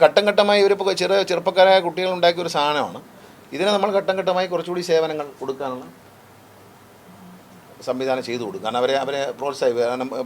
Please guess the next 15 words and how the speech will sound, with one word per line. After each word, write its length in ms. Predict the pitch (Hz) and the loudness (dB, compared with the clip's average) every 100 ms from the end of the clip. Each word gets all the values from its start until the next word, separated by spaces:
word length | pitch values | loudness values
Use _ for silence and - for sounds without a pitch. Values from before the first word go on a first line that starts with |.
| 131 | 0
വ്യവസായ, 360 | 147 147 156 143 | 0 2 2 2
വ്യ-, 120 | 139 143 131 | -2 -2 -2
മ-, 100 | 127 | 0
സർക്കാരിൻ്റെ 440 | 131 - 180 180 170 | 0 4 4 4 -2
ഒരു 80 | 147 127 | -4 -2
നയമാണ് 400 | 139 143 110 104 - - - - - - | 0 -2 -2 -6 -20 -20 -20 -20 -16 -6
ഒരു 100 | 156 170 | -2 4
ക്യാമ്പസിൽ 460 | 151 175 180 196 170 | 4 4 0 0 -2
ഒരു 80 | 147 | -2
ഇൻഡസ്ട്രി 360 | 143 139 135 139 131 | -6 -6 -6 -6 -6
എന്നുള്ളൊരു 300 | 127 123 120 | -4 -6 -6
ക്യാമ്പ്, 200 | 110 104 101 | -8 -6 -2
ആ 20 | 131 156 175 | 0 2 0
ഒരു 100 | 160 131 | 0 -2
പദ്ധതിയുടെ 380 | 127 139 143 | -2 -4 -4